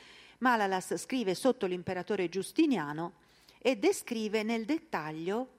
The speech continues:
tutti i monumenti e gli edifici che l'imperatore Valente ha voluto donare ad Antiochia. Eh,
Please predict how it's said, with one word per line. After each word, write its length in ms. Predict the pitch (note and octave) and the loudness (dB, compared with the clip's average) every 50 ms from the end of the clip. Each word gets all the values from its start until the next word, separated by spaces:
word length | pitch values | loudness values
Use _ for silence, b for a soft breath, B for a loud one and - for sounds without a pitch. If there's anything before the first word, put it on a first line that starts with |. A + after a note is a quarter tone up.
| b b b b b b b _ | b b b b b b b _
tutti 380 | - F4+ E4 - - - F#3+ | 2 2 2 2 0 -8 -10
i 60 | F3 F3 | -8 -4
monumenti 640 | G3+ A#3 C4+ E4+ F4+ C4+ G#3+ G#3 G#3+ G#3+ G#3 A#3 | -2 0 0 2 0 0 0 -2 -4 -4 -4 -2
e 40 | G#3 | -2
gli 60 | G3 | -2
edifici 600 | G3+ G3 C4+ C#4 - - G3+ F#3 - - - A#3+ | -2 -2 -4 -6 -6 -8 -10 -8 -8 -6 -8 -8
che 220 | A3+ - B3 A3+ E3+ | -4 -2 -2 -2 0
l'imperatore 640 | F3+ F#3 F3+ E3 G#3 G#3 G3+ G3+ - C#4+ B3+ G3+ G#3 | 0 -4 -4 -4 -2 -2 -2 0 0 0 2 2 2
Valente 420 | B3 G#3+ F#3 F3+ F#3 F#3+ F3+ A3 | 2 0 0 0 -2 -2 0 0
ha 60 | G#3+ | 0
voluto 400 | G3+ A#3 D4 C#4 C4+ - A3 G3+ | 2 2 0 0 2 2 2 2
donare 580 | F3+ G#3+ A3+ A3+ B3+ B3 A3+ G3 E3+ E3 E3+ C#3+ | 4 4 4 4 4 4 4 2 0 -2 -2 -4
ad 100 | F3+ F3 | -2 -2
Antiochia. 680 | C4+ F4 E4+ - - G#3 E3+ D#3+ E3 - - G#3+ G#3+ A#3+ B B B B B B B B B B _ | 0 0 0 0 0 0 0 0 -2 -4 -8 -8 -8 -8 B B B B B B B B B B _
Eh, 220 | - - - - | -20 -20 -20 -20